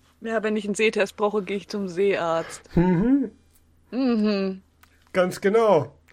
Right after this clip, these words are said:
Speaker 2: Oder zum Beispiel gemeinsames Luan am Strand.
Speaker 1: Oh, ja.
Speaker 2: Mhm.
Speaker 1: Luan am Strand, da war ja was. So, kommen wir nachher noch dazu, so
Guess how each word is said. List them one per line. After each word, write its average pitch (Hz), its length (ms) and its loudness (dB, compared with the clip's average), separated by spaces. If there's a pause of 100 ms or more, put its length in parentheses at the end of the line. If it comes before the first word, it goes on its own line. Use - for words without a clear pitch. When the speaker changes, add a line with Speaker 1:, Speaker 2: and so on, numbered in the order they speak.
Speaker 2:
Oder 240 280 10
zum 208 180 8
Beispiel 202 420 8
gemeinsames 196 720 6
Luan 220 340 8
am 143 140 2
Strand. 196 480 2 (1900)
Speaker 1:
Oh, 240 520 -4 (100)
ja. 175 580 -4 (960)
Speaker 2:
Mhm. 202 320 2
Speaker 1:
Luan 220 380 0
am 202 180 -4
Strand, 175 640 -6
da 190 100 -10
war 170 180 -8
ja 170 220 -6
was. 170 220 -12
So, 190 80 0 (180)
kommen 262 180 8
wir 247 60 8
nachher 214 300 6
noch 196 160 6
dazu, - 420 4
so 185 160 4